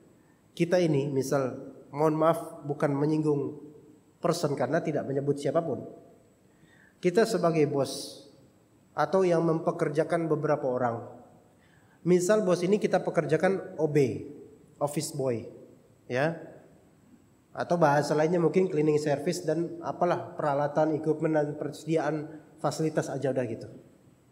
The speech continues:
Ya. Dan ternyata kerjaannya bukan itu doang, tidak sesuai dengan kontraknya. Tidak sesuai dengan apa yang disetujui di awal. Ditambah beban kerjaannya yang bukan bidangnya.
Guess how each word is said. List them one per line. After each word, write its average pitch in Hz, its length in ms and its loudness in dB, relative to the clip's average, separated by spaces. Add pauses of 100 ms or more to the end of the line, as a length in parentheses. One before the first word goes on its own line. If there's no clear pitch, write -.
(480)
Ya. 127 320 -8 (720)
Dan 220 300 6
ternyata 220 800 2 (880)
kerjaannya 196 640 4
bukan 220 240 6
itu 214 160 4
doang, 196 480 8
tidak 202 240 2
sesuai 196 320 0
dengan 185 240 2
kontraknya. 175 640 -2 (1200)
Tidak 196 240 6
sesuai 196 320 4
dengan 202 400 4
apa 180 240 4
yang 202 320 6 (720)
disetujui 190 480 2
di 185 80 2
awal. 117 480 0 (400)
Ditambah 185 560 2
beban 202 320 4
kerjaannya 185 400 2
yang 185 80 0
bukan 185 240 0
bidangnya. 156 480 0